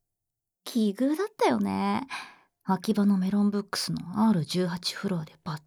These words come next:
たりとかさ。大学で同じコマの講習受けてる二人がだよ。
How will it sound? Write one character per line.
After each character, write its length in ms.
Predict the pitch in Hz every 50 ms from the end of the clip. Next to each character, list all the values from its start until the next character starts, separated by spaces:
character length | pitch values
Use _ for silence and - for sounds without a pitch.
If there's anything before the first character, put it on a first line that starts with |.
| _ _
た 100 | - 220
り 120 | - -
と 100 | - -
か 120 | - - -
さ。 140 | - - 226 247 262 269 277 277 285 311 330 _ _ _ _ - - - - _ _ _ _ _ _ _ _ _ _ _ _ -
大 360 | 233 214 185 180 190 196 196
学 280 | 175 208 202 202 - 202
で 80 | 196
同 100 | 175 170 175 190 202
じ 100 | 196 208
コ 120 | 202 - 202
マ 140 | 196 196
の 120 | 196 196 190
講 180 | - 196 190
習 220 | 196 - - 202 196
受 160 | 196 - 196
け 40 | -
て 80 | -
る 60 | - -
二 220 | - - - 170
人 120 | 180 - 302
が 100 | - -
だ 80 | -
よ。 240 | - - - 254 -